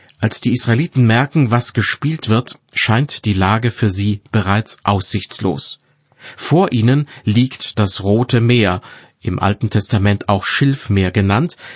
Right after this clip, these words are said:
und von hinten rücken die feindlichen Ägypter immer näher. In Kapitel vierzehn wird ab Vers zehn berichtet:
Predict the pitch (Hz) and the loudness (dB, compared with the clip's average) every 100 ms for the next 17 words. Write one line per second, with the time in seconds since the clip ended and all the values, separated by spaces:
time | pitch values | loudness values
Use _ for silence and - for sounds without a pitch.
0 | - - _ - 107 - - - - 101 | -20 -20 _ 0 0 -2 -18 -8 0 0
1 | 85 175 - - 98 82 - - 107 123 | 2 0 -2 -2 -2 -2 -8 -2 0 0
2 | 131 117 120 - 104 101 110 110 120 - | 0 0 0 0 0 0 -2 0 0 0
3 | 117 113 - 120 113 - 117 98 104 117 | 0 0 0 0 0 0 2 2 2 2
4 | 104 95 92 - _ _ _ _ _ _ | 2 2 -2 -6 _ _ _ _ _ _
5 | - - - - - - - 180 170 165 | -20 -20 -20 -20 -20 -6 0 2 2 0
6 | 185 180 - 147 - - 101 95 87 104 | 0 0 2 0 2 0 2 0 -2 0
7 | 117 - 95 - - 101 92 - - 113 | 0 0 -4 -2 -2 0 -2 -6 -2 0
8 | 123 127 98 104 - - 151 - | 2 0 0 -2 -2 -4 -6 -6